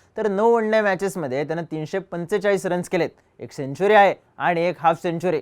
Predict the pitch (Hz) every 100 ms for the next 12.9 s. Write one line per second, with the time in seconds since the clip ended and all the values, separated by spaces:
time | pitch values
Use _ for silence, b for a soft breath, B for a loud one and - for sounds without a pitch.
0 | - b b b 208 277 - 180 220 185
1 | 143 165 196 220 214 - 196 151 - _
2 | 123 147 - 214 202 202 196 190 185 165
3 | - _ - 123 147 190 185 - b b
4 | - 202 220 196 214 214 196 185 196 160
5 | 143 175 165 185 185 190 180 165 175 135
6 | - _ - 208 196 - b b b 139
7 | 180 185 165 156 165 170 143 143 156 165
8 | 175 - 143 170 180 185 - 165 165 170
9 | 175 143 - B B 220 202 247 214 214
10 | 233 226 220 214 214 214 214 214 208 202
11 | 208 202 143 160 185 185 185 190 170 165
12 | 180 - 151 190 247 208 185 175